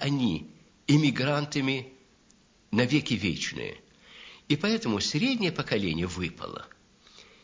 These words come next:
И в результате выпало и следующее поколение, потому что те, которые, скажем, подростками приехали в Англию, уже к моему приезду были родителями целых семейств.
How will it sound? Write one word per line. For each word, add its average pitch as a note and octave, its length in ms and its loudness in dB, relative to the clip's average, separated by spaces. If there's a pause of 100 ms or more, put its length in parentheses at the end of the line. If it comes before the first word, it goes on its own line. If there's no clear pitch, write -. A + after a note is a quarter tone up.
(140)
И C#3 80 4
в C3+ 40 -4
результате D3 560 0
выпало F#3 320 0
и F3+ 200 -4
следующее G#2 640 0
поколение, E2+ 580 -2
потому A#2 360 0
что - 180 -8
те, C#3+ 220 -2
которые, G#2+ 560 -2 (480)
скажем, F#2+ 340 -2
подростками G2+ 800 -2 (420)
приехали F#2+ 500 2
в F#2 120 -4
Англию, F2+ 480 -2 (840)
уже B2+ 220 2
к - 80 -6
моему A#2+ 280 4
приезду G#2 640 -2 (500)
были E3 640 -2 (320)
родителями D3 640 -2
целых C#3 320 -2
семейств. - 640 -4